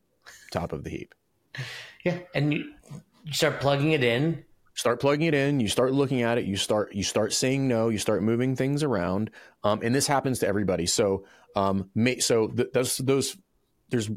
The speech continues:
Speaker 1: one group of people that we, we just kinda finished talking about, which is like, "Hey, you're just doing the busy work. You need to get a little bit more organized.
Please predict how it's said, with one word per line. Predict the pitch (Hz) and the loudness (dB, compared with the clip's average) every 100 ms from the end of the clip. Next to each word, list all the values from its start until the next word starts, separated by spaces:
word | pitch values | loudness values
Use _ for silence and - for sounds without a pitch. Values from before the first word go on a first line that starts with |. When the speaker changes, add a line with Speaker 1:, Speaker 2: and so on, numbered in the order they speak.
| - - | -10 -10
Speaker 1:
one | 143 131 160 170 | -2 2 2 4
group | 139 139 | 2 0
of | 107 | -2
people | 120 107 107 104 | -2 0 0 0
that | - 101 | 0 -2
we, | - 98 95 | 0 -2 0
we | 95 | -2
just | 95 - | -4 -2
kinda | 101 | -2
finished | 90 92 - | -2 -4 -2
talking | 87 85 | -4 -2
about, | 82 76 | -2 -2
which | 90 - | -2 -2
is | 87 | -2
like, | 90 92 | -2 0
"Hey, | 98 | -2
you're | 90 107 | 0 -2
just | 107 117 | -2 -2
doing | 135 120 | 0 0
the | 110 | 2
busy | 104 98 | 0 0
work. | 95 95 95 - - - - | 0 -2 -4 -10 -20 -20 -6
You | 104 | -2
need | 101 101 | -2 -2
to | 98 | -4
get | 90 95 | -2 0
a | |
little | 85 101 113 | 0 2 2
bit | 120 | 0
more | 113 104 | 0 0
organized. | 98 92 92 92 92 | 0 0 0 -2 -4